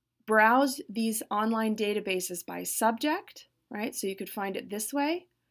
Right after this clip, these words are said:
or you could do it by name. Like, say, if you knew you were looking for J stor, J S T O R, which is your go-to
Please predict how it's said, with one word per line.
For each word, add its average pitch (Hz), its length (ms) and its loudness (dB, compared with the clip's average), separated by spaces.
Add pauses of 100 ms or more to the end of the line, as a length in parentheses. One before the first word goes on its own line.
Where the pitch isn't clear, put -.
(320)
or 220 280 4
you 214 160 -2
could 180 180 -6
do 208 160 -2
it 202 140 -8
by 190 200 2
name. 185 440 -2
Like, 170 180 -10
say, 190 220 0
if 185 180 -6
you 196 100 -4
knew 185 300 -2
you 185 180 0
were 180 80 -2
looking 180 300 -6
for 185 180 -6
J 185 360 0
stor, 165 480 -6
J 190 320 -2
S 180 260 -2
T 185 240 -4
O 175 140 0
R, 165 240 0
which 170 220 -12
is 175 120 -10
your 185 120 -8
go-to 185 920 0